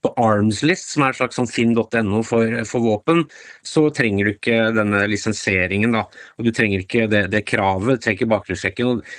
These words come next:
og sånn som førti prosent av våpen som folk har rundt omkring hjemme hos seg selv i U S A nå, er, har gått under, under radaren gjennom de smutthullene der, da. Så det man nå snakker om, er å få et veldig, veldig, eh, altså et universelt, eh,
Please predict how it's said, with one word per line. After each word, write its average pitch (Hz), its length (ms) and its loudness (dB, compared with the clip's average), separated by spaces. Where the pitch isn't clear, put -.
og 131 160 0
sånn 120 160 0
som 127 80 -2
førti - 480 -4
prosent 127 320 0
av 110 160 2
våpen 101 480 2
som 123 80 -2
folk 113 320 0
har 107 240 2
rundt 98 160 -2
omkring 113 320 2
hjemme 101 240 2
hos 95 80 -4
seg - 300 -2
selv 107 240 0
i 113 60 4
U - 20 2
S - 80 -2
A 107 160 0
nå, 123 160 2
er, 107 380 -2
har 165 80 0
gått 139 320 -4
under, 117 300 2
under 120 300 0
radaren 104 480 0
gjennom 117 300 0
de 113 100 0
smutthullene 107 640 -2
der, 113 220 2
da. 104 80 -8
Så - 240 -4
det 131 80 4
man 135 160 2
nå 120 160 2
snakker 143 300 0
om, 139 100 2
er 113 80 0
å 120 80 -2
få 107 300 -4
et - 100 -10
veldig, 113 480 -2
veldig, 104 320 0
eh, 113 240 0
altså 107 220 0
et - 160 -16
universelt, 131 720 0
eh, 120 240 2